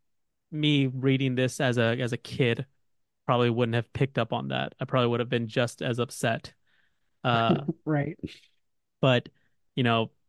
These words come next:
Speaker 1: knowing, you know, the story beats and mythology and, and what I do now, you know, I would have recognized, like, "Oh, Sturm, Sturm is the stoic, tragic hero. Like, this is, Sturm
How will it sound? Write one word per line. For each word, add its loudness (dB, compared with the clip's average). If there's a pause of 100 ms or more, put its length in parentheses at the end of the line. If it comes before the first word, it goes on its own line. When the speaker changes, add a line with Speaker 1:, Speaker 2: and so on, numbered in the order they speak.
(280)
Speaker 1:
knowing, 4 (420)
you -2
know, 0
the 0
story 2
beats 0
and 0
mythology 0
and, -4
and -6
what 2
I 2
do -2
now, 2 (1040)
you 0
know, 4
I 4
would 6
have 2
recognized, 2
like, -4
"Oh, 4
Sturm, 0 (100)
Sturm 2
is 0
the 0
stoic, 2
tragic -2
hero. -2
Like, -6
this 2
is, 2
Sturm 0